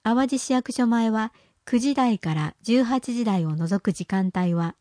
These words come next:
通過します。土日祝日は平日と比べて運行ルートが若干異なります。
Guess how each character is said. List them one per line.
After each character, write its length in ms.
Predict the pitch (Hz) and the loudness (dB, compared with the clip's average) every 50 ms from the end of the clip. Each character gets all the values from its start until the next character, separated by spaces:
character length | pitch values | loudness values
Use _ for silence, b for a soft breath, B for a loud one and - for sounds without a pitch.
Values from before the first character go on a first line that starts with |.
| _ | _
通 220 | - - 233 226 226 | -10 -2 0 0 0
過 140 | - 214 196 | 0 -2 -2
し 180 | - - 185 | -2 -2 -2
ま 160 | 170 165 160 | -2 -2 -4
す。 220 | - - - - _ _ _ _ _ _ _ _ _ _ _ _ _ _ _ _ _ _ _ _ _ _ _ _ _ _ _ _ _ _ _ _ _ _ _ - | -6 -12 -20 -20 _ _ _ _ _ _ _ _ _ _ _ _ _ _ _ _ _ _ _ _ _ _ _ _ _ _ _ _ _ _ _ _ _ _ _ 0
土 80 | 214 | 2
日 280 | 226 262 277 - 269 247 | 4 4 4 2 0 -2
祝 260 | - - 220 - 247 | -2 -2 -2 -2 0
日 280 | - 240 214 - 226 214 | 0 -2 -4 -2 -2 -2
は 220 | 208 208 214 - _ _ _ _ _ _ | -2 -2 -4 -6 _ _ _ _ _ _
平 240 | - 269 269 277 | 0 2 4 4
日 280 | 262 269 254 - - - | 4 2 -2 -4 -4 -2
と 140 | - 254 240 | -2 0 0
比 140 | - 247 226 233 226 | 2 0 0 0 0
べ 140 | - 226 220 | 0 -2 -4
て 280 | - - 214 208 208 _ _ - - | -2 -2 -2 -2 -2 _ _ -2 0
運 180 | 247 262 262 | 2 2 2
行 200 | - 277 269 269 | 4 4 4 4
ル 120 | 254 262 254 | 4 2 2
ー 20 | |
ト 140 | - 190 175 | 0 -2 -2
が 80 | 170 | -2
若 220 | 160 156 180 170 170 | -2 -2 -2 -2 -4
干 280 | - - 226 226 214 - | -2 0 0 0 0 0
異 200 | 214 202 - 190 | -4 -2 -2 0
な 120 | 185 185 175 | 0 0 0
り 120 | 175 170 | 0 -2
ま 140 | 156 156 147 | -2 -4 -6
す。 240 | - - - _ | -8 -12 -20 _